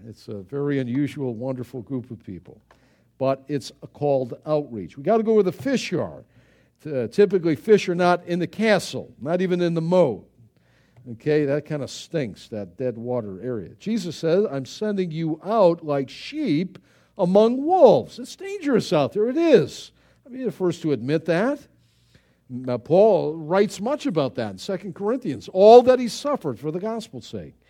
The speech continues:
You can read it in, uh, Matthew ten sixteen, "I'm sending you out like sheep among wolves." Well, sometimes it's wolves one, sheep nothing. Well, to do so is to be like God the Father. Why should we even care? To do so is to be exactly like Jesus.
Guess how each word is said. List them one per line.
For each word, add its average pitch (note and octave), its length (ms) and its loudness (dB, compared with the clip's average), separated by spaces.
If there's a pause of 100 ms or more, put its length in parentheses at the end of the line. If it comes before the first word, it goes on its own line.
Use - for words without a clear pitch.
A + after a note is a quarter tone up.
(400)
You B2 140 -8
can C3 180 -8
read C3+ 260 0
it F#2 260 -14
in, G2+ 480 -6
uh, G2 180 -8
Matthew B2+ 360 -6
ten D3+ 260 -6
sixteen, D#3+ 560 -10
"I'm G2+ 120 -10
sending D3+ 380 -8
you B2+ 240 -4
out B2+ 280 -4
like B2 260 -6
sheep - 600 -8
among A2 380 -10
wolves." C#3+ 600 -6 (720)
Well, G#2+ 540 -14
sometimes C3+ 520 -6
it's - 180 -14
wolves C#3+ 460 0
one, C#3+ 320 -4
sheep D#3 400 -12
nothing. C#3 480 -8 (800)
Well, G3 260 8
to F#3+ 120 -4
do F#3+ 160 -2
so B2 280 -4
is A2 100 -12
to D3+ 80 -14
be C#3 100 -4
like C#3+ 160 2
God D3 220 -2
the C3 80 -8
Father. A3+ 480 2
Why F3+ 180 -2
should F#3+ 180 -6
we F3 120 -4
even D3+ 180 -4
care? A3 380 2
To C3+ 120 -6
do D#3+ 140 -4
so D#3+ 240 -2
is B2+ 220 -6
to C3 100 -10
be B2+ 260 -4
exactly D3 600 -6
like G#2+ 220 -8
Jesus. A2+ 640 -12